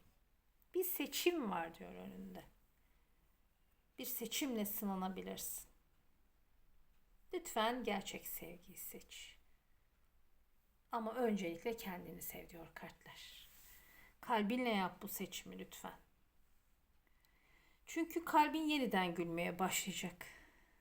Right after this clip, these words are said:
Yalnız değilsin artık. Hayatındaki o kırık parçalar iyileşmeye başlıyor. Her güzelliğinde aslında bir sınavı var diyor kartlar.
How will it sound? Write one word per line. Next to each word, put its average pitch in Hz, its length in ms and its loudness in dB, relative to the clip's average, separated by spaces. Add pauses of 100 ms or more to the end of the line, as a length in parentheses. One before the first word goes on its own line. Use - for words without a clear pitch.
(520)
Yalnız 196 420 -2
değilsin 180 400 -4
artık. - 440 -14 (3500)
Hayatındaki 311 720 0
o 302 120 -4
kırık 330 320 -4
parçalar 214 500 -4
iyileşmeye 190 640 -2
başlıyor. - 880 -10 (1700)
Her 247 240 0
güzelliğinde 180 680 -2
aslında - 360 -4
bir 202 120 -6
sınavı 180 480 -6
var - 200 -12 (100)
diyor 170 220 -14
kartlar. - 800 -12